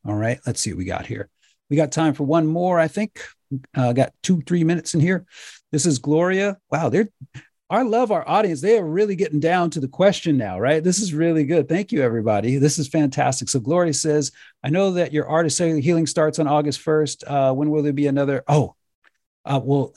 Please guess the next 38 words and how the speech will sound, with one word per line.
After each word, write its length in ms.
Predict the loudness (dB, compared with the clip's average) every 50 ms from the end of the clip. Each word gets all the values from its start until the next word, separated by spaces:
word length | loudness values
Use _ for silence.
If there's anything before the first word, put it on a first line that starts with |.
| -10 -2
Art 160 | 2 2 2
of 40 | 2
Cell-, 220 | 2 0 0 0 0
this 240 | 0 0 0 0
is 100 | -2 -4
from, 340 | -4 0 2 2 2 2 0 -4 _
uh, 100 | -2 -2
for 180 | 0 0 -2 0
Ehi. 360 | 0 0 2 2 2 0 0 -6 -16 _ _ _ _
Uh, 180 | -2 -2 -2 0
we 460 | 0 0 0 2 2 2 0 0 -2 -4 -2
are 300 | 0 0 2 2 0 0 -2
updating 580 | -2 -2 -2 -2 0 0 2 0 0 -2 -2
the 440 | 0 0 2 2 2 2 0 0 0
Art 140 | 0 0 0
of 80 | 0 0
Cellular 240 | 0 0 0 0 0
Healing, 300 | 0 0 2 2 0 0
the 60 | 0
do-it-yourself 800 | -2 -2 -2 -2 -2 -4 -4 -4 -4 0 2 2 2 2 0 -2 _
one, 160 | -4 -2 0
not 160 | 0 -2 -2
the 80 | -2 -2
certification 640 | -2 0 -2 -2 -4 -4 -2 0 0 0 0 -2 -4
starting 340 | 0 0 0 0 2 2 2
August 300 | 2 0 0 0 -6 -4
first, 280 | 0 0 0 0 0
but 80 | -2 -2
the 60 | 0
one 160 | 0 2 2
that's 240 | 0 0 -2 -4 -2
running 300 | -2 0 0 0 0 -2
all 220 | -2 -2 -2 -2
the 80 | -2 -4
time. 400 | -2 -2 0 0 0 0 -2 -6 _ _ _ _ _ _ _ _ _
All 200 | -4 -2 0 0
we're 140 | 0 0 -2
doing, 520 | -2 -2 -2 0 0 0 0 0 -2